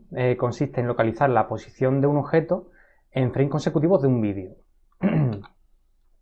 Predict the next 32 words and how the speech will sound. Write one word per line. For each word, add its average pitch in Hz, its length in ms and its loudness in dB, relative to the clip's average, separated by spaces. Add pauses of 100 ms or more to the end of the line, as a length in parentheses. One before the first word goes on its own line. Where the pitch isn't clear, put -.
(1160)
Eh, 147 500 6
dentro 147 280 6
de 190 60 12
la 185 40 6
terminología 180 520 6
de 120 600 4
object 151 360 2
tracking, 180 500 2
eh, 131 100 0
surge 143 260 0
el 165 60 2
concepto 165 420 -2
de 156 100 4
motion 135 360 0
model. 98 400 -6 (540)
El 123 800 4
motion 151 300 2
model 190 340 10
o 180 80 8
modelo 135 280 6
de 151 60 6
movimiento 165 680 0 (260)
es 151 100 2
un 165 80 6
modelo 175 240 8
que 170 80 2
predice 170 400 2
la 113 280 2
localización 113 600 -2
aproximada 170 800 0
del 131 500 4
objetivo. 110 500 -2